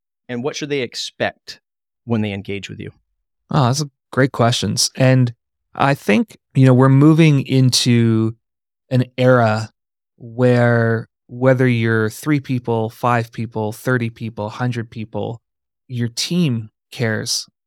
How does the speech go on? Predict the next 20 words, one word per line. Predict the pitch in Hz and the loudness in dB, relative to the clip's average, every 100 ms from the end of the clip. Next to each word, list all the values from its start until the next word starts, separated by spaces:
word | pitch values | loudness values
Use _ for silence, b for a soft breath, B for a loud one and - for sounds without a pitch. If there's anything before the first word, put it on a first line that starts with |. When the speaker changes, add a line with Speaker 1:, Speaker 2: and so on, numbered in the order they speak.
| - | -16
Speaker 2:
about | 113 113 107 - _ _ _ | -6 -4 -4 -6 _ _ _
the | 123 117 | -6 -2
everyday | 117 117 113 | -2 -2 -2
experience | 101 - 113 110 104 | -4 -6 -4 -4 -4
that | 107 | -6
they | 107 | -8
have | 101 107 104 110 - _ - | -8 -6 -6 -10 -18 _ -20
when | 113 113 110 | -4 -2 0
they | 110 110 | 0 -2
are | - 110 117 | -4 -6 -6
picking | - 135 113 113 | -8 -8 -8 -8
the | 107 | -8
company | - 113 113 | -8 -6 -4
that | 107 104 | -6 -8
they're | |
going | 123 104 | -8 -6
to | 107 | -6
work | 110 113 - | -6 -8 -10
for. | - - - _ _ _ _ _ _ - | -14 -12 -14 _ _ _ _ _ _ -4
And | 120 113 113 113 110 110 | 0 2 2 2 0 -4